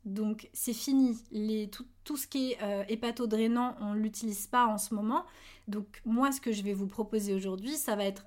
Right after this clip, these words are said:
à nouveau de de mettre un peu des, des pansements sur les symptômes pour gérer au mieux, en fait, les fêtes et les repas et ces festivités. Euh,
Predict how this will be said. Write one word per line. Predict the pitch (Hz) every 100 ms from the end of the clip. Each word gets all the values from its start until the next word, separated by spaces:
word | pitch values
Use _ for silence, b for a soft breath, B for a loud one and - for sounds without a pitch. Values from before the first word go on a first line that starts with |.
| -
à | 220
nouveau | 226 214 240
de | 202 196 196 190 190 B B B B B
de | 202
mettre | 220 254 -
un | 240
peu | 240
des, | 233 208 196
des | 185
pansements | 196 226 233 240 254
sur | 247 247
les | 202
symptômes | 190 208 208 202 240
pour | 220 202
gérer | 196 196 196
au | 196
mieux, | 214 262 285 269
en | 196
fait, | 196 208 202 - -
les | 208 202
fêtes | 196 240 226 226 -
et | 202
les | 202
repas | 190 202 202 226 233 -
et |
ces | 190 208
festivités. | 190 196 - 214 190 185 - 320 - B B B B B
Euh, | 208 202 202 196 196 190 202